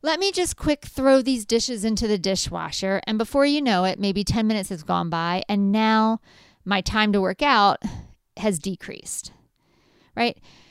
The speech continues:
It's that whole, like, "Let me just throw a load of laundry in." And before you know it, when on your way to the laundry room, you see some trash. So then you take the trash out, and on the way to the trash, you see this needs to be done.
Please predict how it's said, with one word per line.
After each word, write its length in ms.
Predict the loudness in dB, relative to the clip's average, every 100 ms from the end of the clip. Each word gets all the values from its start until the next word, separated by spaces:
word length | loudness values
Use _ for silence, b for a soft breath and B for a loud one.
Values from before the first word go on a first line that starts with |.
| B -2
It's 220 | -2 0
that 200 | 0 0
whole, 440 | -2 2 4 4
like, 200 | 0 -4
"Let 160 | -2 -2
me 100 | 0
just 160 | -4
throw 200 | 0 2
a 20 | 4
load 200 | 2 0
of 180 | -6
laundry 580 | -6 -4 -2 -2 -2 -2
in." 260 | -2 -2 -4
And 100 | -6
before 280 | -6 -4 -4
you 140 | -4
know 240 | -4 -2
it, 160 | -2 -2
when 240 | -4 -4 -6
on 100 | -8
your 120 | -4
way 160 | -2 0
to 120 | 0
the 220 | 0 0
laundry 440 | 0 0 0 -4
room, 420 | -6 -6 -6 -6 -8 B B B
you 160 | -10
see 180 | -6 -8
some 180 | -6 -6
trash. 480 | -4 -2 0 -2 -6
So 80 |
then 160 | -8 -8
you 100 | -8
take 240 | -8 -8
the 80 | -8
trash 440 | -8 -2 0 0 -2
out, 220 | -2 -2
and 120 | -4
on 160 | -4 -4
the 80 |
way 160 | -4 -4
to 80 | -6
the 120 | -8
trash, 460 | -8 -4 -4 -4 -6
you 80 |
see 340 | -10 -8 -8 -8
this 380 | -8 -8 -8 -10
needs 320 | -6 -6 -6
to 80 | -6
be 180 | -6
done. 420 | -4 -4 -4 -8